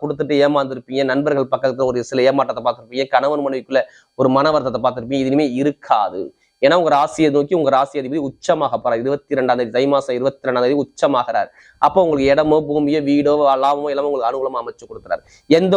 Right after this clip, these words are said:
ஒரு முயற்சி எடுத்தாலும் உங்க பக்கம் வெற்றிகள் தேடி வருது. உத்தியோகத்துல உயர் பதவி கிடைக்கும். படிக்கக்கூடிய மாணவர்கள் நல்லா இருக்கும்.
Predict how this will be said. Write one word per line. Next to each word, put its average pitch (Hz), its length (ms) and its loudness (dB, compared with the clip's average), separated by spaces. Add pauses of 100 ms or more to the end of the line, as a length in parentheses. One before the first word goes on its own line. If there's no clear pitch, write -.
ஒரு 170 120 0
முயற்சி 156 240 0
எடுத்தாலும் 156 200 2
உங்க 131 120 -2
பக்கம் 135 280 0
வெற்றிகள் 135 360 -4
தேடி 131 240 0
வருது. 110 200 -4
உத்தியோகத்துல 151 440 0
உயர் 151 240 0
பதவி 127 220 -2
கிடைக்கும். 113 320 -8
படிக்கக்கூடிய 143 420 0
மாணவர்கள் 131 260 0
நல்லா 135 200 2
இருக்கும். 110 240 -14